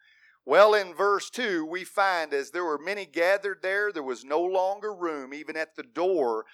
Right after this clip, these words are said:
while Jesus was speaking." But I want us to see the actions of these four men. I want us to think about maybe putting ourselves in that place and considering how we would have handled that.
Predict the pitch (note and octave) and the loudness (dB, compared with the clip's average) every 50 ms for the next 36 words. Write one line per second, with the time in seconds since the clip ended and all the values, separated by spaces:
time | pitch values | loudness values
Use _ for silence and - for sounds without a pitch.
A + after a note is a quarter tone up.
0 | - _ - D3+ C#3 C#3 C#3 C#3 C3+ C#3 - C#3+ F3 F#3 F#3+ E3 C#3 C#3 B2+ - | -20 _ -6 2 4 4 4 4 2 -2 -8 -12 -12 -12 -12 -12 -12 -12 -14 -14
1 | - B2+ C3 C3 - - - - E3 D#3 D3 - - A2+ F#2+ _ _ _ _ _ | -10 -8 -8 -8 -8 -10 -10 -8 -8 -8 -8 -12 -16 -20 -20 _ _ _ _ _
2 | _ _ _ _ - - E3 A3 C#4+ D4+ D#4 D4+ - - - A#3 G3 - - A3+ | _ _ _ _ 0 2 2 4 4 2 0 -2 -6 -8 -8 -8 -8 -6 -4 -4
3 | A3 G#3 B3 - - - C#3+ E3 F#3+ A3 A#3 - - - - A#3 A3 A3 A3 G3+ | -4 -2 -2 -2 -2 -2 -4 -4 -4 -4 -6 -8 -10 -12 -12 -12 -14 -16 -14 -14
4 | - - - D#3+ C#3+ C#3 A#2+ A2 C3+ D#3+ F3 F#3 F3 - - - D#3 D3 D3 D3+ | -14 -8 -2 -2 -2 -2 -2 -8 -10 -10 -10 -10 -12 -14 -10 -6 -6 -4 -4 -4
5 | D3+ D3 C#3 A#2 G#2+ G2 F#2 G2 _ _ _ _ _ _ _ _ _ _ - - | -6 -8 -10 -16 -18 -18 -20 _ _ _ _ _ _ _ _ _ _ _ 2 4
6 | A#3 C#4+ D4+ D#4 D4 C4+ B3 - - G3+ - - - C#4 C#4 C4+ A3+ G#3 G3+ G#3+ | 4 4 4 4 2 0 -2 -2 -4 -6 -6 -4 -8 -8 -6 -4 -4 0 0 2
7 | G#3 G#3 G3+ F#3 G#3 A3+ A3+ G#3 F#3+ - - A#3+ A#3+ A#3+ A#3+ A3 G#3+ G#3 G3+ G3+ | 0 0 0 0 -2 -2 -2 -6 -12 -10 -6 -6 -4 -4 -4 -4 -2 -2 -2 -2
8 | - - - - A#3 G3 C#3 B2 - - B2+ A#2 B2 B2 B2 - _ _ - - | -4 -6 -6 -2 0 0 0 0 -2 -6 -10 -6 -6 -6 -6 -6 _ _ -10 -6
9 | C3 C3 C#3 D#3 F3 E3 - - C3+ B2+ - - C#3+ C3+ - - - - D4 C#4 | -4 -4 -4 -4 -6 -10 -10 -10 -12 -12 -12 -16 -14 -14 -12 -14 -8 -4 -2 0
10 | G#3 F#3+ E3 D#3+ D#3+ D3+ F#3 G3+ G3+ G3+ G3+ B3+ C#4+ B3+ E3 C3+ A#2 G#2+ A#2 C3 | 0 0 -2 -2 -4 0 2 4 4 2 2 -2 -6 -4 -4 -4 -4 -6 -8 -6
11 | C3+ B2+ B2 A#2+ A#2+ A2 G#2+ G#2+ B2 A#2+ A#2 A2+ A2+ | -6 -6 -6 -6 -8 -8 -4 -2 0 0 0 0 -4